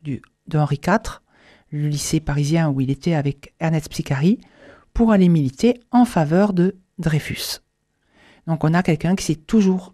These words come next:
intéressé à la justice sociale. Vitalement. Vitalement, je pourrais dire, c'est l'adverbe préféré de Maritain, comme l'adjectif vital,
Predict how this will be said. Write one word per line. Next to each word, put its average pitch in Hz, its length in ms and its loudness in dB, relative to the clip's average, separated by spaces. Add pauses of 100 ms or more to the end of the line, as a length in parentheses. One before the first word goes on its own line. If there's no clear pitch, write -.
intéressé 156 720 -2 (400)
à 156 80 -6
la 156 120 0
justice - 500 -6
sociale. 123 420 -12 (840)
Vitalement. 214 600 4 (840)
Vitalement, 196 460 6
je 240 80 -2
pourrais 185 160 0
dire, 196 140 2
c'est - 120 -4
l'adverbe 165 400 2
préféré 185 500 0
de 147 120 -6
Maritain, 143 540 0 (680)
comme 143 280 0
l'adjectif 139 600 -2
vital, 160 600 0